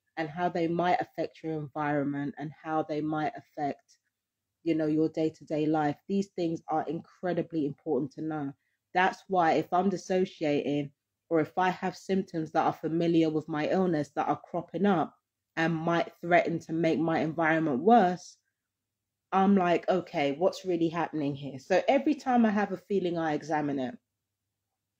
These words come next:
Because remember, there's not just my illness to navigate.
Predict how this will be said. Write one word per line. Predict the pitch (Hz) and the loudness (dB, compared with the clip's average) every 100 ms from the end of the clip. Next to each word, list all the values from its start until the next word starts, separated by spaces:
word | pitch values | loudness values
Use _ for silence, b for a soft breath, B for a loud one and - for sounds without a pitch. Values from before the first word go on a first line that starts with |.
| _ _ _ | _ _ _
Because | 196 214 190 | -4 0 0
remember, | 190 208 233 208 | 2 4 6 4
there's | 196 196 | 4 2
not | 214 247 | 2 0
just | 226 208 220 220 | -2 -4 -6 -6
my | 196 180 - | -2 0 2
illness | 196 185 - | 0 0 -2
to | 175 | -2
navigate. | 196 190 170 151 139 | 0 0 0 -2 -2